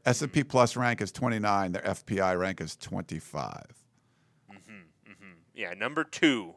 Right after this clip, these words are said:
Speaker 2: schedule. So
Speaker 1: Is that har-, that's,
Speaker 2: if
Speaker 1: that
Speaker 2: you
Speaker 1: easy or hard? I don't know which way they go.
Speaker 2: <laughs> Um, so, all right. So let's run through this right now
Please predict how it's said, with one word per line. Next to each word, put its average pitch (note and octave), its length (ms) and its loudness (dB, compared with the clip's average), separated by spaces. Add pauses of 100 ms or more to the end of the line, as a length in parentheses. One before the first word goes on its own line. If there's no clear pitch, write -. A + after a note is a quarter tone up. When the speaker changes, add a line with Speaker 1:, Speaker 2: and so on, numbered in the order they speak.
(140)
Speaker 2:
schedule. - 640 -6
So - 240 -2
Speaker 1:
Is G#2 80 4
that C3 160 6
har-, B2 140 2
that's, B2+ 220 2
Speaker 2:
if - 120 0
Speaker 1:
that D#3+ 140 8
Speaker 2:
you C4 120 8
Speaker 1:
easy F#3+ 260 6
or C3+ 80 6
hard? G#2 240 4
I F#2+ 80 4
don't A#2 140 2
know A2 120 2
which G#2 200 -2
way G2 160 2
they D#2+ 120 -4
go. D#2 260 -4 (420)
Speaker 2:
<laughs> C#3+ 1500 4 (540)
Um, D3+ 680 8 (140)
so, D3+ 880 6
all E3 100 6
right. A2 300 6
So - 220 -4
let's G3 240 -2
run B3 200 4
through E3 260 -2
this B2 380 0 (200)
right B2+ 360 0
now A2 360 -2